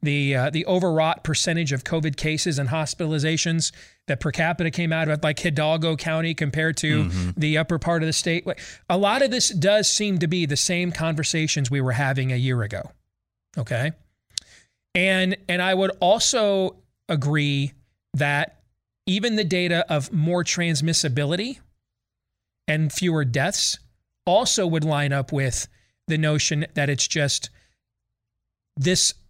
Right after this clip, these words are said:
Speaker 1: longitudinal wave scenario where, where now there are, there is, there's fewer elderly that have not either been vaccinated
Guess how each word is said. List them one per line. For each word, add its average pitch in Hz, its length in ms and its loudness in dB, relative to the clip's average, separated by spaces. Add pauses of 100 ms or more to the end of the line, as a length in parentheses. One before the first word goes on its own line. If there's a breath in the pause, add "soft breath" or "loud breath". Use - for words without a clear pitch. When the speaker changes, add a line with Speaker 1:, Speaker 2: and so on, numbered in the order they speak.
Speaker 1:
longitudinal 165 1160 0 (220)
wave 165 320 0
scenario 131 760 0 (420 loud breath)
where, 170 300 2
where 165 440 -2
now 165 600 0
there 151 320 -2
are, 165 120 0
there 156 200 0
is, 143 460 -2 (300)
there's 143 320 -2 (400 soft breath)
fewer 208 480 0
elderly 151 640 0 (1700)
that 147 240 0
have 143 140 0
not 160 200 0
either 165 240 0
been 143 180 0
vaccinated 160 680 -2